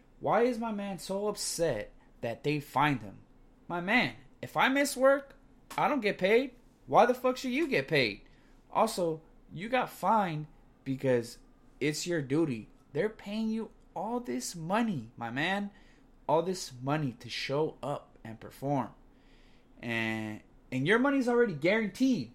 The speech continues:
Your money's guaranteed. It ain't like Melvin. It wasn't like Melvin Gordon and Zeke that they're holding out to get paid. Your money is already in the bank, my man. Your shit got, you got paid. Like, you need to show your ass up to work. It's like,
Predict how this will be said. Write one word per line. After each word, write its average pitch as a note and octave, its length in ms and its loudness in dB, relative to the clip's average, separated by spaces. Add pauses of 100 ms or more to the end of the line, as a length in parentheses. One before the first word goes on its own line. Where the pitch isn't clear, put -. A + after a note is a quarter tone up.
(140)
Your F#3 160 -2
money's B3 280 0
guaranteed. G#3+ 720 -4
It B2 100 -4
ain't F#3 260 -6
like G3+ 200 -4
Melvin. G3+ 340 -2
It C#3+ 80 -2
wasn't F#3 300 -4
like G#3 160 -4
Melvin G3+ 300 -4
Gordon G3 580 -4
and F3+ 120 -6
Zeke F3 400 -8 (380)
that B2 160 -4
they're D3 160 0
holding E3 320 -4
out D#3 220 -4
to C#3 60 -8
get D3 260 -2
paid. A2 240 -8 (320)
Your F#3 220 4
money A3 480 -2
is C#3 180 0
already F#3+ 320 0
in F3+ 240 -6
the C#3 160 0
bank, D#3 460 0
my A#2+ 120 -6
man. F3 380 0 (400)
Your G#3 300 2 (100)
shit - 420 -2 (220)
got, D#3 300 0
you E3+ 160 -8
got F#3 280 -4
paid. A3+ 460 6 (380)
Like, A2+ 220 -8
you F3+ 80 -4
need A3 120 0
to C3+ 100 -2
show - 240 -2
your A3+ 180 4
ass A3+ 200 0
up G#3+ 140 -4
to G#3+ 80 -2
work. C4 320 -2 (340)
It's B2+ 160 -8
like, C#3 180 -2